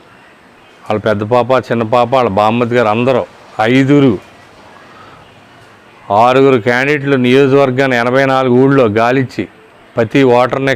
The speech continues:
కలుసుకుండి పేరు పేరున నువ్వెవరో అంటే నేను పేరుతోటి కేకేసీలాగా నియోజకవర్గాన్ని తయారు చేసి అధికార పార్టీ వైఎస్ఆర్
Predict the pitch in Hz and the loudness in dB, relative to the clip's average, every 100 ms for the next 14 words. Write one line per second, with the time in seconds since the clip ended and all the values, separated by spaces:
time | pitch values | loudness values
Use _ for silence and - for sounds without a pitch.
0 | 120 113 - 135 117 - - _ _ _ | -4 -6 -4 -4 -4 -6 -16 _ _ _
1 | - - - - - - 127 143 143 139 | -20 -20 -20 -20 -12 -2 2 2 2 2
2 | 151 139 139 101 - _ - - 127 131 | 2 0 -4 -4 -14 _ -20 -6 0 2
3 | 120 131 143 139 127 139 135 131 120 123 | 2 2 2 0 0 0 0 -2 -2 0
4 | 131 127 151 135 135 127 143 127 139 131 | 0 0 0 0 -2 -2 -2 -2 -2 0
5 | 113 107 113 127 127 131 120 127 120 117 | -2 -4 0 2 2 0 0 -2 -2 -2
6 | 117 123 127 127 147 180 - - - - | 0 0 -2 -2 -4 -6 -10 -20 -20 -20
7 | - - - - - - - - - - | -20 -20 -20 -20 -20 -20 -20 -20 -20 -20
8 | - - - - - 98 120 127 156 151 | -20 -20 -20 -20 -6 -2 -2 0 -2 0
9 | 143 151 131 147 131 147 160 151 | 0 -2 0 2 4 2 0 -2